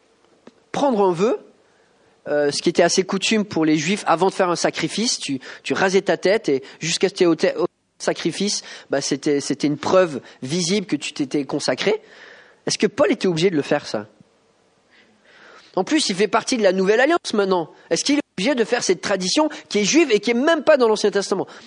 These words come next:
Alors, certains pensent que c'était peut-être le vœu de Naziréa, on, on n'est pas sûr. Il y avait d'autres manières, enfin, il y avait d'autres vœux qui, qui étaient faits par les Juifs, qui n'étaient pas forcément ce vœu-là. En tout cas, Paul va,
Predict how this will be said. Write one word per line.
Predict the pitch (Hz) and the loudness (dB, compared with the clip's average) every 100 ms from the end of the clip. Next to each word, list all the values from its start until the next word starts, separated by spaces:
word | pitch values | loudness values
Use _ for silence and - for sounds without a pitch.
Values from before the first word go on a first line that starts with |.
| - - | -10 -4
Alors, | 156 151 | -2 0
certains | 202 196 226 202 | -2 2 0 0
pensent | 214 202 | 0 -2
que | - | -2
c'était | - 147 156 | -6 -2 -2
peut-être | 185 175 | -2 -2
le | 156 | -2
vœu | 165 165 | -2 -2
de | 143 - - | -2 -6 -6
Naziréa, | 143 156 147 151 170 208 139 | -2 0 0 0 0 0 -2
on, | 147 | -4
on | 139 | -2
n'est | 170 | -2
pas | 175 156 | 0 -2
sûr. | - 269 - - - 143 | -2 -4 -6 -16 -10 -4
Il | |
y | |
avait | 147 156 147 | 0 2 0
d'autres | 139 175 208 - | 0 0 0 -2
manières, | 170 170 180 180 | -2 0 0 0
enfin, | 160 147 | -2 -2
il | |
y | 135 | -2
avait | 139 | -2
d'autres | 147 175 156 | 0 0 0
vœux | 202 | -2
qui, | 202 139 131 - - _ - | -2 -6 -8 -10 -20 _ -8
qui | |
étaient | 131 151 | -4 0
faits | 170 160 | 0 0
par | 143 | 0
les | 139 | 0
Juifs, | 143 196 | -2 -4
qui | 127 | -6
n'étaient | 135 | -6
pas | 147 170 | -4 -4
forcément | 156 - 160 160 - - | -4 -2 0 -2 -4 -8
ce | - 139 | -2 0
vœu-là. | 139 180 392 - _ - - _ _ - - | 2 2 0 -8 _ -20 -20 _ _ -16 -10
En | 160 | -8
tout | 175 | -4
cas, | 202 240 | 0 2
Paul | - 254 | 4 4
va, | 151 139 | 4 0